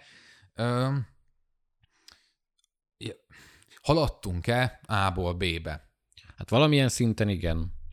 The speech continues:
Speaker 2: Meg ugye térjünk vissza kicsit szerintem Jane-hez, mert ugye nagy kérdés volt az, hogy te most akkor hogy lettél Thor, mit keresel itt, mit csinálsz, stb.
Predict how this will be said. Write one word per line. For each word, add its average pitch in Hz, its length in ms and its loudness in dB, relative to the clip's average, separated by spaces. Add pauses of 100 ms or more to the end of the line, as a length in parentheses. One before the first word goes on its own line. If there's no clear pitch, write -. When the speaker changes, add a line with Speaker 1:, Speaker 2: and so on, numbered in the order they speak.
(300)
Speaker 2:
Meg 110 160 4
ugye 120 340 8 (320)
térjünk 127 300 8
vissza 110 240 2
kicsit 101 220 0
szerintem 98 440 2
Jane-hez, 107 760 0
mert 107 300 2
ugye 107 160 4
nagy 117 220 4
kérdés 98 440 4
volt 101 220 0
az, 101 140 0
hogy - 140 -4
te 110 100 0
most 104 260 -4
akkor 113 240 0
hogy 160 140 8
lettél 98 460 4
Thor, 92 180 -2
mit - 200 0
keresel 104 400 2
itt, 90 140 -2
mit 139 120 -2
csinálsz, 98 440 0
stb. 151 500 0